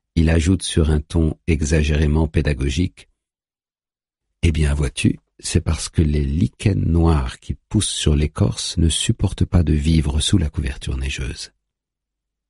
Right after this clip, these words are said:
S'il vous plaît, parlez moins fort », demande Lawrence en se tournant vers eux. «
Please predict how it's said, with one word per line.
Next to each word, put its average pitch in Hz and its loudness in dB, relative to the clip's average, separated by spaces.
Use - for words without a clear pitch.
S'il - 0
vous 92 2
plaît, 101 0
parlez 85 0
moins 90 2
fort », 90 -2
demande 71 -2
Lawrence 67 -4
en 82 4
se - 0
tournant 76 2
vers 76 0
eux. « 73 -2